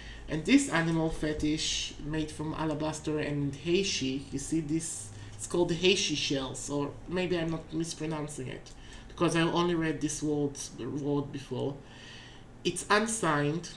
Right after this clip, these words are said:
but, uh, bears are very good for healing. You can use the bear fetish for healing, and I use them for healing spells. Okay, so this is the east animal. Um,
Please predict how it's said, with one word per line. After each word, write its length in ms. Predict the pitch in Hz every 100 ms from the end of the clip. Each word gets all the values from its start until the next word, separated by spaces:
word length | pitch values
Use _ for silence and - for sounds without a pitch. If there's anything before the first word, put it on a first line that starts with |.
| - - - - - - -
but, 300 | 160 160 - -
uh, 360 | 151 151 151 151
bears 360 | 185 208 226 -
are 100 | 160
very 240 | 170 190
good 260 | 196 180 180
for 220 | - 143
healing. 540 | 147 156 170 170 175 -
You 100 | 143
can 240 | 143 151
use 200 | 151 165
the 100 | 165
bear 260 | 143 151 156
fetish 480 | 156 170 165 165 -
for 240 | - 135
healing, 400 | 143 143 151 151
and 140 | 135 131
I 60 |
use 260 | 139 160 156
them 140 | 156
for 220 | 156 123
healing 320 | 131 143 147 156
spells. 760 | - 165 160 175 - - - - - - -
Okay, 460 | 139 139 147 156 - - - - - - -
so 120 | 175
this 240 | 202 226
is 140 | 226 185
the 180 | 170
east 260 | 170 175 -
animal. 540 | 143 147 151 156 175 190 - - - - - - - - - - - - - - - - - - - - - - - - - - - -
Um, 1080 | - - 147 147 147 143 139 139 135 135